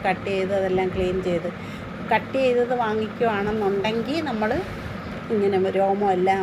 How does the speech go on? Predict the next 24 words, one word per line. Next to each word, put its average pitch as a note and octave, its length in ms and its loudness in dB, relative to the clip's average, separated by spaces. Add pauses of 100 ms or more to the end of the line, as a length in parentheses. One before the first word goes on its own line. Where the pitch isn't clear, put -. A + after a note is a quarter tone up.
ഉണ്ടോ F3+ 240 2 (140)
നോ-, E3+ 240 -2 (540)
നോക്കിയിട്ടേ F#3 540 0 (140)
നമ്മൾ F3 200 0 (160)
ഇവിടെ F3 180 -2 (100)
കറി E3 220 2
വെക്കാറുള്ളൂ. C#3+ 580 -2 (640)
നമുക്കറിയാൻ A#3+ 680 4
പറ്റത്തില്ല F#3 500 -2
രോമം. D#3 220 -4 (100)
അപ്പം A#3+ 220 -2 (140)
ഇത് A#3 140 4 (260)
കണ്ട G#3+ 160 0 (160)
ഞാൻ F#3+ 200 2
ഇട്ട് F3 200 -2
കൊടുത്തല്ലേ E3 460 0
ഇത് E3 160 -2
മൊത്തം, D3+ 280 -4 (560)
ഇത് G#3 200 -4
മൊത്തം F#3 220 2 (100)
ഇട്ട് - 240 -2
കൊടുത്ത് F3 360 -2 (200)
നന്നായിട്ട് A3+ 880 0
ഈ - 20 -2